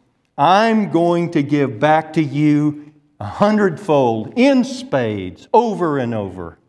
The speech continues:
in your life. Those are the victories. Now let me address this proverb. That was your introduction. In the top line, look at the proverb.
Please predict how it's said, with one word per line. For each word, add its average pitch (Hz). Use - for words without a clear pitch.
in 101
your 87
life. 78
Those 127
are 104
the 90
victories. 82
Now 110
let 113
me 98
address 101
this 90
proverb. 90
That 131
was 107
your 101
introduction. 90
In 151
the 135
top 143
line, 135
look 135
at 117
the -
proverb. 110